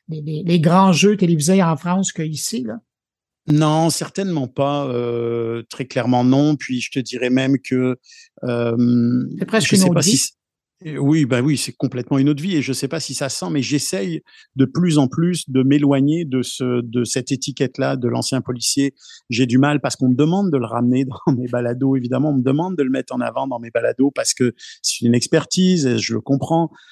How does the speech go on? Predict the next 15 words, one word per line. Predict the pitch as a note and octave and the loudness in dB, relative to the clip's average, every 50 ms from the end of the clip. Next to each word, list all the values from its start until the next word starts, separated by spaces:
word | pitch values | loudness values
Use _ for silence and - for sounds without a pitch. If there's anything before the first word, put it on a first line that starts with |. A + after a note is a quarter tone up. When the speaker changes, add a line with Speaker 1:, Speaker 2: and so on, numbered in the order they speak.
| - - _ | -20 -14 _
Speaker 2:
Mais | - B2+ C3 C#3 | 0 2 2 2
j'essaye | A#2+ A#2+ D#3 C#3+ - - G3 G3+ G3 F#3 | 2 2 0 0 0 0 0 0 0 0
de | C#3+ C3+ | 0 2
m'éloigner | C3 B2+ B2 B2+ C3 B2+ B2+ B2 B2+ B2 | 2 2 2 2 2 2 0 0 -2 -4
de | - | -6
ça, | - - D3 D3 D3 D3+ D#3 D3 | -6 -4 -4 -2 -2 -2 -2 -2
euh, | C#3 B2+ A#2+ A2 - | -2 -2 -2 -2 -4
parce | C3 A#2 - - | -6 -6 -6 -8
que | - - - D3+ D3+ D#3 D#3 | -8 -4 -4 -2 0 0 0
je, | C#3 A#2+ B2+ B2+ | 0 -2 -2 -4
je, | A2 G2+ B2 B2+ A2+ - _ _ _ | -4 -4 -4 -4 -4 -6 _ _ _
je | C3+ A#2 | -4 -2
pense | A#2 - F#3 G3+ - | 0 2 2 0 2
que | - D3 | 0 0
c'est, | - - C#3 | 0 2 0